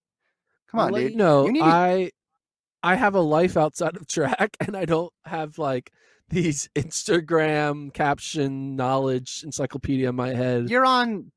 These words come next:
Speaker 2: that I
Speaker 1: you're on Twitter all the
Speaker 2: I don't
Speaker 1: time.
Speaker 2: follow,
Speaker 1: You're on
Speaker 2: like,
Speaker 1: Instagram
Speaker 2: I
Speaker 1: all
Speaker 2: barely follow runners on Twitter or Instagram, just for the record.
Speaker 1: Oh, you sh-, you should. It's helpful. Um, okay, this is, this is good. I'll give you a hint on this one. This is a good caption, though.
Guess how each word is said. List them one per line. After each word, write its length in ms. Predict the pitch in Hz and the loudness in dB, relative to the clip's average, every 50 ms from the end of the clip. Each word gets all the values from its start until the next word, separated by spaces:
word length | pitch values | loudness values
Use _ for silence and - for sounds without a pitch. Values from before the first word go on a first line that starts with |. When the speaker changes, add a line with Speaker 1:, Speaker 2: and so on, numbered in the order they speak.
| _ - | _ -6
Speaker 2:
that 120 | 143 131 | -4 -2
I 60 | 131 - | -2 0
Speaker 1:
you're 120 | 165 170 | 0 2
on 340 | 170 170 170 170 170 170 160 - _ | 2 2 2 2 0 -4 -8 -12 _
Twitter 600 | - - - 156 156 151 151 151 156 151 147 - - - _ _ - | -16 -8 -4 -4 -2 0 0 0 0 -2 -4 -6 -10 -18 _ _ -6
all 200 | - 123 127 135 - | 0 2 2 2 2
the 60 | - | 4
Speaker 2:
I 80 | 160 190 | 4 6
don't 80 | 254 339 | 6 6
Speaker 1:
time. 160 | - - 123 | 6 4 6
Speaker 2:
follow, 220 | - 185 202 202 233 | 6 6 8 8 8
Speaker 1:
You're 80 | 208 | 8
on 80 | 190 170 | 8 8
Speaker 2:
like, 160 | 156 143 143 | 6 6 4
Speaker 1:
Instagram 360 | - 131 123 127 123 127 127 | 2 -4 -6 -4 -4 -2 0
Speaker 2:
I 80 | 185 202 156 | 0 0 2
Speaker 1:
all 80 | 123 | 4
Speaker 2:
barely 280 | 196 202 214 220 226 214 | 4 4 4 2 2 0
follow 380 | - - 185 180 180 175 170 | 0 0 0 0 0 0 -2
runners 540 | 151 143 143 143 143 127 117 107 - - - _ - | -2 -2 -2 -2 -2 -4 -6 -8 -12 -16 -20 _ -12
on 260 | - 139 127 123 120 - | -10 -10 -10 -10 -10 -8
Twitter 380 | - 139 131 131 123 120 123 - | -6 -6 -4 -4 -4 -6 -6 -8
or 40 | - | -10
Instagram, 540 | 147 - - - - - - - - - - | -12 -16 -18 -20 -18 -18 -18 -18 -20 -18 -14
just 220 | - - - - | -12 -12 -12 -12
for 100 | - - | -12 -14
the 80 | - - | -14 -14
record. 240 | - - - - - - | -16 -20 -16 -8 -2 0
Speaker 1:
Oh, 160 | 185 185 147 | 2 2 2
you 120 | 135 143 | 0 -2
sh-, 200 | 151 - - - - _ _ _ - | -4 -4 -6 -8 -10 _ _ _ -12
you 120 | 151 156 165 | -8 -6 -6
should. 280 | - - - 226 131 | -4 -2 -2 -2 -2
It's 100 | 110 - | -2 -4
helpful. 500 | - 147 143 135 - 120 87 - 131 - _ _ _ _ - | -4 -4 -4 -4 -6 -10 -10 -10 -10 -12 _ _ _ _ -6
Um, 580 | 127 127 123 120 117 117 113 113 117 113 - _ _ _ _ _ _ _ _ _ _ _ _ _ _ _ _ _ _ _ _ _ _ _ _ _ _ _ _ _ _ - | -4 -2 0 2 2 0 0 -2 -4 -8 -12 _ _ _ _ _ _ _ _ _ _ _ _ _ _ _ _ _ _ _ _ _ _ _ _ _ _ _ _ _ _ -2
okay, 160 | 165 156 170 | 0 0 2
this 200 | 170 165 - 180 | 0 0 0 -2
is, 160 | 156 127 131 | -4 -4 -4
this 240 | 127 147 160 - 170 | -2 -2 -2 -2 -2
is 100 | 147 127 | -2 -2
good. 200 | 143 131 - - _ _ _ - | 0 -2 -2 -4 _ _ _ -4
I'll 100 | 143 147 | -2 0
give 140 | 156 175 175 | 0 0 0
you 60 | 170 | 0
a 40 | 139 | 0
hint 200 | 151 147 131 143 | -2 -2 -2 -4
on 100 | 120 117 | -6 -6
this 180 | 110 113 - | -8 -12 -12
one. 220 | 117 101 73 - _ _ _ - | -12 -14 -14 -14 _ _ _ -16
This 140 | 127 120 127 | -14 -14 -14
is 60 | 117 | -12
a 40 | 113 | -12
good 160 | 123 110 - | -12 -10 -6
caption, 380 | - 113 - - - - 90 | -6 -6 -6 -6 -10 -14 -12
though. 180 | 80 78 131 | -12 -14 -14